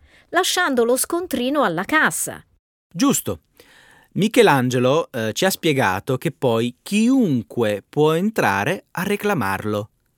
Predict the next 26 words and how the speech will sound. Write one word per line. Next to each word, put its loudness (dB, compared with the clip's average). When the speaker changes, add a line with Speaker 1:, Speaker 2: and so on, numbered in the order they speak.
Speaker 2:
Basta 0
chiedere 2
se -2
ci -4
sono 0
caffè -4
in -4
sospeso. -4
Speaker 1:
Da -12
quello -4
che -4
capisco, -4
questo -2
bar -2
fa -6
parte -2
della -4
rete 0
del -6
caffè -8
sospeso. -10
Speaker 2:
Sì, -2
ma 0
prima 2
di 0
andarcene -2